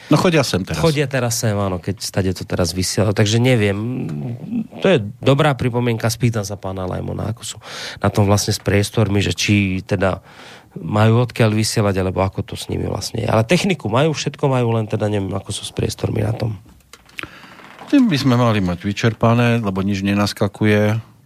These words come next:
Speaker 2: Čo možno poviem len takú vec, ale to nie je novinka, len, len bola teraz, e, bola teraz prázdninová odmoka,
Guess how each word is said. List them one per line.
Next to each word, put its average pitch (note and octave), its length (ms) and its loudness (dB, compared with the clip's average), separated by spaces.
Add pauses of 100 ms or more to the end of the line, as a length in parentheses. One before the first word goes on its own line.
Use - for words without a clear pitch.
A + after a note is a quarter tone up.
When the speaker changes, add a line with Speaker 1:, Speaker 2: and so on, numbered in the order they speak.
(760)
Speaker 2:
Čo - 220 -4
možno G3 260 0
poviem F#3 380 2
len E3+ 80 -2
takú F3+ 240 -2
vec, D#3 180 2
ale D3+ 220 2
to F#3+ 120 0
nie D3 280 2
je A#2 60 -2
novinka, C#3 720 0
len, C3+ 160 0
len C3+ 300 0
bola C3 260 2
teraz, B2+ 400 -2
e, B2+ 80 2 (580)
bola B2 300 0
teraz A#2+ 260 -2
prázdninová A2+ 600 2
odmoka, C3 640 0